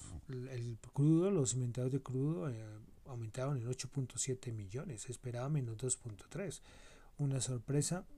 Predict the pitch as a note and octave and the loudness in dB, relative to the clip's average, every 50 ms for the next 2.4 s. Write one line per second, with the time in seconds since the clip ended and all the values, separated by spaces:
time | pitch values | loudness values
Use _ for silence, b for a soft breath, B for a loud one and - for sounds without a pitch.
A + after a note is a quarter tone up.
0 | C#4 A#3+ D#3+ D3+ - C3 C3 B2+ C3 B2+ - - - B2 A#2 A2+ A2 A2 A2 A2 | -10 -8 -8 -6 -6 -6 -6 -6 -8 -10 -14 -10 -8 -6 -6 -4 -4 -4 -4 -4
1 | G#2+ G#2+ G#2+ - A#2 A2 G#2+ G2+ G2+ G2+ G2+ G2+ G2 G#2 - - C3 B2+ A#2+ A2+ | -4 -6 -8 -8 -10 -8 -8 -8 -8 -8 -8 -10 -10 -10 -6 -4 -4 -2 -2 -2
2 | A#2 C#3+ F3+ G#3 G3 D#3+ C3+ A2+ | 0 0 0 2 2 2 2 0